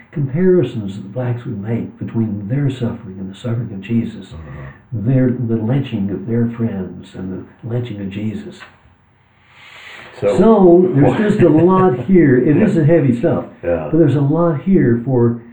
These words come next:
Speaker 1: Christians, I think especially. We have a lot to learn, and then a lot to,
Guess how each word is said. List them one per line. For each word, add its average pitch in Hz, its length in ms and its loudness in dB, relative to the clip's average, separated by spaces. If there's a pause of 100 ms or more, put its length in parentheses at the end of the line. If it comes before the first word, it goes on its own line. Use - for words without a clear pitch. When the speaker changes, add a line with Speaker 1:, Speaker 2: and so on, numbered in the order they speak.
(300)
Speaker 1:
Christians, 98 840 -2
I 131 60 -2
think 131 280 -2
especially. 123 720 -6 (560)
We 185 100 2
have 170 100 4
a 147 40 0
lot 147 280 -2
to 120 80 -8
learn, 117 640 -2
and 123 160 0
then 151 100 2
a 127 60 2
lot 135 400 -2
to, 98 280 -6